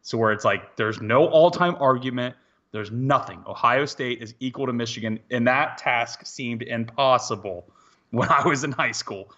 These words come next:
and now it kinda seems like it's plausible, which is exciting to think of. So I got forty seventeen. I am going, you know me, Jason, it's gonna piss you off. I'm gonna bet the game. Um,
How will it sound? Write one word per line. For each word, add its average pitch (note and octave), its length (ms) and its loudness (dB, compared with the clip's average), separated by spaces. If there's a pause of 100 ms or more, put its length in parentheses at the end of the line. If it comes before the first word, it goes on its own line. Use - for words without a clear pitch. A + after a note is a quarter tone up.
(120)
and A2 160 -6
now B2 240 4
it A#2+ 140 -4
kinda A#2 200 -6
seems A2+ 260 -8
like G2+ 140 -4
it's G2+ 120 -10
plausible, F#2+ 640 -2
which G2+ 220 -8
is A2 120 -6
exciting F#3+ 420 0
to F#3 80 0
think F#3+ 260 -2
of. - 200 -4
So A#2 480 4 (360)
I C#3 120 4
got G3 220 0
forty F#3+ 220 0
seventeen. E3+ 560 -4
I C3 180 2
am D#3+ 180 0
going, D3 200 0 (160)
you A#2+ 180 -4
know D3 180 6
me, C#3+ 180 0
Jason, A#2 360 -4
it's G2 120 -14
gonna A2 160 -2
piss C3 220 -4
you C#3 60 4
off. A#2+ 260 4
I'm A2 80 2
gonna A#2+ 140 0
bet A#2 200 2
the B2 80 -2
game. A#2 380 0 (840)
Um, G2+ 440 4